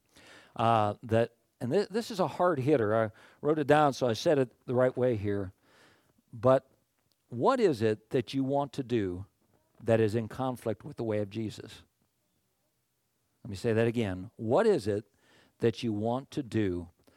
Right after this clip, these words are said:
that is in conflict with the way of Jesus? And if I play through those, if I, if I look at that and say, "Hey, maybe with that, I can find why my thinking is so scrambled,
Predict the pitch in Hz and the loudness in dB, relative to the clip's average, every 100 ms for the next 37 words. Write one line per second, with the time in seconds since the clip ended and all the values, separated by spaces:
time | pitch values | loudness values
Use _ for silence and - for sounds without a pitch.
0 | _ _ 98 107 104 98 107 101 - 131 | _ _ -2 0 0 -2 -4 -8 -10 -8
1 | 131 - 101 87 - _ _ _ 110 95 | -10 -10 -10 -10 -16 _ _ _ -8 -6
2 | 98 95 92 87 104 92 - - _ _ | -4 -4 -6 -8 -10 -10 -18 -20 _ _
3 | _ _ _ _ _ _ _ _ _ _ | _ _ _ _ _ _ _ _ _ _
4 | _ _ _ - _ _ _ 113 107 156 | _ _ _ -20 _ _ _ -6 -2 0
5 | 185 - - - 190 180 - 165 120 95 | 0 -4 -20 -4 -2 -2 -2 -2 0 -2
6 | 92 110 131 - 107 127 131 151 127 123 | -4 -4 -4 -4 -2 0 0 0 2 2
7 | 123 113 123 104 127 123 160 139 131 113 | 2 2 -2 -2 -4 -4 -4 -4 -4 -2
8 | 147 135 127 117 98 - - - - 113 | -2 2 2 2 0 -6 -20 -20 -6 -4
9 | 120 120 - 123 117 113 113 110 104 - | -2 -4 -2 0 0 -2 -4 -2 -6 -4
10 | 143 123 110 98 90 120 110 - 107 92 | -6 -6 -8 -8 -8 -6 -6 -8 -8 -8
11 | 85 | -12